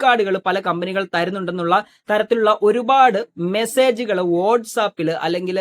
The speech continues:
എസ് എം എസ് ആയിട്ട് വരുന്നുണ്ട്. ഇതാണ് ഫിഷിംഗ് അറ്റാക്ക് അല്ലെങ്കിൽ ഫിഷിംഗ് ലിങ്ക് എന്നറിയപ്പെടുന്നത്. ഈ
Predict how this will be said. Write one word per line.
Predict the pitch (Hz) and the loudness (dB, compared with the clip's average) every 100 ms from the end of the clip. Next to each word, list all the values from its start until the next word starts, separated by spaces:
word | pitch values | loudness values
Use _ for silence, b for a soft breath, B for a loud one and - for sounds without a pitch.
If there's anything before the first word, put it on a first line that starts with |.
| 180 170 | -4 -6
എസ് | 202 - | -4 -2
എം | 277 | -2
എസ് | - 175 | -2 -2
ആയിട്ട് | 160 165 | -2 -2
വരുന്നുണ്ട്. | 156 139 180 269 b b 285 | -2 -2 -4 -6 b b -2
ഇതാണ് | 294 233 226 - | 2 2 2 -2
ഫിഷിംഗ് | 240 226 - 277 - 180 | -6 -6 -6 -8 -6 -8
അറ്റാക്ക് | - 180 165 | -4 -4 -2
അല്ലെങ്കിൽ | 175 202 220 | -2 -4 -4
ഫിഷിംഗ് | 247 240 - 262 220 | -6 -6 -4 -4 -2
ലിങ്ക് | 208 220 226 226 175 | -2 0 0 0 -2
എന്നറിയപ്പെടുന്നത്. | 180 156 165 156 135 131 | -2 -2 -4 -4 -6 -8
ഈ | - | -6